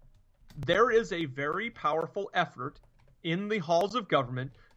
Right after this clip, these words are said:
to use the power of government illegally or legally to stifle dissent of the regime. That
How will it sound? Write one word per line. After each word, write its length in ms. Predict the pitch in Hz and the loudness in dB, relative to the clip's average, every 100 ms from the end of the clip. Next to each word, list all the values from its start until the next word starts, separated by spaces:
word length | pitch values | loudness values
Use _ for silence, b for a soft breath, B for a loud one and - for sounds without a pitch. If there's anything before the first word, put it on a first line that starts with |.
| b - | b -18
to 200 | - 196 | -6 -4
use 520 | 165 131 175 254 269 | -2 -2 2 4 4
the 100 | 208 | 2
power 320 | 135 180 185 | 2 6 6
of 120 | 185 139 | 4 2
government 380 | 151 143 151 - | 2 2 -2 0
illegally 680 | 196 247 247 262 262 277 269 | 0 2 0 -2 0 2 4
or 160 | 262 | 2
legally 600 | 247 320 262 185 160 175 b b | 2 0 2 4 4 2 b b
to 180 | - 226 | 0 0
stifle 680 | - - - 170 190 214 214 | 0 -2 4 4 4 2 0
dissent 580 | 226 - - 156 151 - | -2 -12 -4 -4 -4 -8
of 180 | 139 | -8
the 80 | 131 | -8
regime. 540 | 143 151 139 185 123 - - b b b | -10 -10 -8 -6 -6 -10 -20 b b b
That 280 | 170 - | 0 0